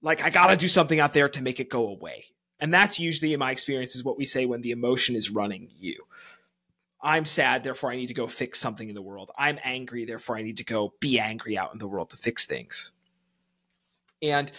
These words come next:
I see this most frequently with leaders when something's wrong with their teams, addressing performance issues or somebody who's not a right fit, where an emotionally unintelligent leader will know that they're frustrated, know that, know that they're angry,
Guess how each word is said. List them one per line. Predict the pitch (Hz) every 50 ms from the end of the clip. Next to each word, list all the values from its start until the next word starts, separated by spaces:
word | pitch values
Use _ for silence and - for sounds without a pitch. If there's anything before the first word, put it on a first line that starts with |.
| - - - - - -
I | 147
see | 175 - 254
this | 247 233 196 -
most | 156 151 156 165 165 -
frequently | - 147 139 - - 151 - 147 156 156
with | 156 156 139
leaders | 139 151 156 151 165 170 165 -
when | - 127 123
something's | - 147 139 135 - 160 151 143 - 127
wrong | 110 110 120 127
with | 127 131 127
their | 117 110 101
teams, | - - - - 101 87 95 139 143 147 - - - - - _ _ _ - - - - _ _ _ -
addressing | - 131 127 160 143 147 - 135 123
performance | - 127 117 - - 127 131 139 147 143 143 -
issues | 143 - - 160 156 -
or | 127
somebody | 120 - 120 120 120 123 131
who's | 123 127 123 120
not | 123 117 117
a | 110 107
right | 101 101 104 - -
fit, | - - - 98 104 147 - - - _ _ _ _ _ _ _ _ _ _ _ _ _ _ _ _ _ _ _
where | - 131 139 147 147 147 143 139 127 - - _ _ _ _ _ _ _ _ _ _ _ _ _ -
an | 147 156
emotionally | 151 156 180 185 180 - 175 156 147 143
unintelligent | 143 175 190 180 175 175 165 143 139 147 131 123
leader | 147 143 135 135
will | 131 123 123
know | 127 139 151 170 180
that | 170 170 -
they're | 151 139 135
frustrated, | - - 135 123 123 - 139 123 120 123 117 120
know | 123 127 143 156 170 170
that, | 165 156 - - -
know | 156 151 156 160
that | 165 156 160
they're | 143 131 -
angry, | 117 120 117 120 - 104 92 82 98 -